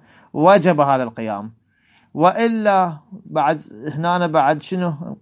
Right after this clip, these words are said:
ضرورات تقدر بقدرها، خلي يستند له على حائط، على كرسي، على عصا. وإلا وجب أن يعتمد، يعني يستند، يعني يتكئ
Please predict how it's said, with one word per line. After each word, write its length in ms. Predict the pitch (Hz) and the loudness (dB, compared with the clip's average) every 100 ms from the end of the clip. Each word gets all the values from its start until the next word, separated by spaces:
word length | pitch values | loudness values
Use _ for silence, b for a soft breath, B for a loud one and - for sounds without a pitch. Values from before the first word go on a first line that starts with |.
| _ - | _ -12
ضرورات 640 | 143 151 156 165 175 - | -2 0 2 2 0 -2
تقدر 440 | 156 170 170 175 170 | -4 -2 0 -2 -4
بقدرها، 680 | 160 160 151 143 127 117 | -2 -2 0 0 0 -2
خلي 220 | 120 170 180 | 0 0 -2
يستند 420 | - 180 160 139 | -4 -4 -4 0
له 80 | 135 | 0
على 200 | 131 127 | 0 -2
حائط، 460 | 143 143 135 135 | 2 2 2 -4
على 320 | - 123 120 | -4 -4 -4
كرسي، 440 | 117 143 131 - 143 | -4 -8 -8 -6 -4
على 320 | 117 117 113 _ _ _ _ | -4 -4 -6 _ _ _ _
عصا. 340 | 127 135 147 135 b b b | -10 -4 -2 -4 b b b
وإلا 560 | 151 165 196 185 170 165 | 2 4 0 2 2 4
وجب 380 | 190 175 185 | 2 2 -2
أن 200 | 160 117 | -2 -2
يعتمد، 680 | 160 175 175 151 147 123 113 | -2 0 0 0 -2 -4 -6
يعني 320 | 120 117 139 | -6 -6 -4
يستند، 520 | 151 151 - 139 123 117 | -4 -6 -6 -4 -4 -2
يعني 300 | 127 151 165 | -2 0 0
يتكئ 520 | 160 185 156 135 | -2 -2 0 0